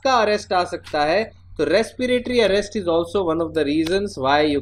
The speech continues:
can have such a problem and even death can happen if this problem is not treated on time। So पहली बात तो ट्रीटमेंट से पहले पता करना पड़ेगा, इसीलिए electrolytes are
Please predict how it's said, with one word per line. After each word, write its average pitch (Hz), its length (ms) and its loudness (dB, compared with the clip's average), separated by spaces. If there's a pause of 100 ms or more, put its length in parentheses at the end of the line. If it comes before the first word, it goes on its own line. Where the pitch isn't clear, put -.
can 131 180 -2
have 120 220 -2
such 110 160 -8
a 107 100 -10
problem 170 400 2
and 175 180 2
even 240 320 4 (120)
death 202 440 4
can 156 300 4 (120)
happen 139 680 4 (340)
if 247 240 4 (580)
this 180 220 2 (640)
problem 175 520 6
is 123 280 -4
not 165 640 2 (460)
treated 165 600 2 (100)
on 123 140 -2 (120)
time। 143 360 4 (420)
So 120 80 -2 (120)
पहली 127 200 2
बात 143 220 4
तो 151 60 4
ट्रीटमेंट 143 380 -4
से 151 80 -4
पहले 139 320 2
पता 151 180 4
करना 165 200 0
पड़ेगा, 180 300 4
इसीलिए 202 520 4 (220)
electrolytes 190 720 2
are 160 80 2